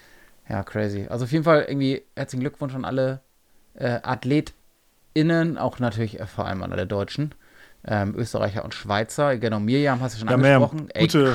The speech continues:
Speaker 1: crazy, gute Besserung.
Speaker 2: gute Besserung, ja.
Speaker 1: Ähm, also ich glaub, ihr geht's, glaub ich, schon wieder den Umständen entsprechend gut. Sie postet ja wieder auf Social Media. Ähm, für alle, die es nicht mitbekommen haben, die hatte so einen,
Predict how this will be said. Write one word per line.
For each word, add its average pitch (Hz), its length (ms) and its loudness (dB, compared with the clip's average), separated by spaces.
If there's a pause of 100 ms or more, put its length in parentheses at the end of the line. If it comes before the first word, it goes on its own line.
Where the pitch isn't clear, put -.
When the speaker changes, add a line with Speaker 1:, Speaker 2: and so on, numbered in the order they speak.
Speaker 1:
crazy, 123 580 0
gute 127 200 -4
Besserung. 139 300 0
Speaker 2:
gute 135 100 0
Besserung, 110 380 -2
ja. 110 200 -4 (420)
Speaker 1:
Ähm, 117 340 -2
also 110 140 -4
ich - 60 -8
glaub, - 220 0 (180)
ihr 120 100 -4
geht's, - 320 -6 (220)
glaub 117 160 2
ich, 113 60 -2
schon 127 80 -2
wieder 117 120 2
den 95 60 -2
Umständen 110 280 -4
entsprechend 110 440 -6
gut. 143 260 0
Sie 117 80 -2
postet 123 360 -2
ja 113 80 0
wieder 110 140 0
auf 107 80 -4
Social 107 320 -4
Media. 139 380 2 (440)
Ähm, 110 180 -2
für 107 120 -6
alle, 117 80 -2
die 120 60 -2
es 120 80 -4
nicht 123 100 -4
mitbekommen 127 420 -6
haben, 123 260 2
die 113 120 -2
hatte 127 180 0
so 123 120 0
einen, 113 220 0